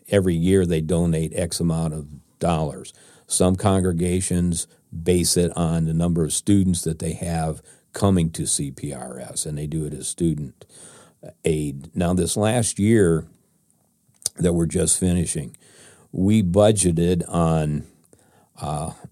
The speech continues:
I think it was a hundred and eighty-seven students,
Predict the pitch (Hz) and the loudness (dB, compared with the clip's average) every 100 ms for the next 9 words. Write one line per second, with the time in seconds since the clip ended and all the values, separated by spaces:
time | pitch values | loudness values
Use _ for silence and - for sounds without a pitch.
0 | - - 92 80 95 87 80 76 - 87 | -20 -16 -10 -4 -4 -2 -4 -6 -2 0
1 | 85 80 80 76 71 87 82 78 - - | 0 0 0 -2 -2 0 0 -2 -4 0
2 | 92 82 71 69 - | 2 2 -2 -6 -10